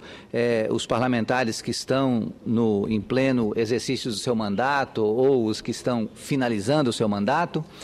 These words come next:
eh, como é o meu caso, nós fizemos uma reunião para tratar das emendas parlamentares para esse período de dois mil e quinze,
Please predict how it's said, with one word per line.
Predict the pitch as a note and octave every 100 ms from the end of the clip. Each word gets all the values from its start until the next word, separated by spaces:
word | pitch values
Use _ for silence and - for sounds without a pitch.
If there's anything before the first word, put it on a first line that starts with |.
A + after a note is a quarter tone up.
| - - -
eh, | A2 A2 G#2
como | - A#2+
é | A#2+
o |
meu | B2 D3+
caso, | D3 C#3+ E3+ D3+ E3+ - - -
nós | B2+ C3
fizemos | D3+ C#3 D#3 D3+
uma | D3
reunião | D3+ C3+ D3
para | D3+ D3
tratar | D3 C#3+ C#3+ C3
das | C3 B2
emendas | B2 D3 F3 B2+ A2+
parlamentares | - A#2 B2+ A#2+ A2 C3+ C#3 C3 G2+ -
para | A#2 A#2
esse | -
período | A2+ G#2 B2+ C#3 A2
de | A2
dois | A2+ G#2
mil | A2
e | G#2
quinze, | - B2+ A#2 G#2+